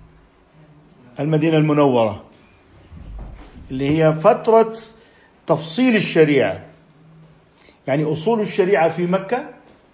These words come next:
وتفصيلها في المدينة. فالفترة المدنية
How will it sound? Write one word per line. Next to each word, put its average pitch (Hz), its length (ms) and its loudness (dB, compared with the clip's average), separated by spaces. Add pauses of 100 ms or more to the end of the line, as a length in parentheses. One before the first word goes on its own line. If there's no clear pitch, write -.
(200)
وتفصيلها 185 800 0 (640)
في - 80 -12
المدينة. 156 540 -2 (200)
فالفترة 143 1300 -2
المدنية 208 760 -2